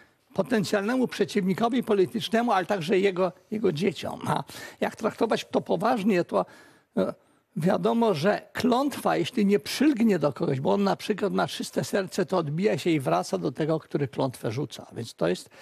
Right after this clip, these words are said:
jeśli poważnie traktujemy obecność, e, takiego zjawiska, swoistej czarnej magii.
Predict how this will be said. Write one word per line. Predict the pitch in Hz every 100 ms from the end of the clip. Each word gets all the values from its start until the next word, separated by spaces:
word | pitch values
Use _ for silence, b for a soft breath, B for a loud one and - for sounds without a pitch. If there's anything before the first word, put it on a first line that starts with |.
| B B
jeśli | 156 -
poważnie | 151 190 214 240 226
traktujemy | 190 - - 196 196 165 156 156 b b
obecność, | 156 143 190 - 185 170 - - B B B B B B -
e, | 170 139 _
takiego | - - 190 170 165 - _ -
zjawiska, | 131 165 165 170 180 - - - _ _ _ _ -
swoistej | - - 170 - 185
czarnej | - 160 147 151
magii. | 147 180 143 107 107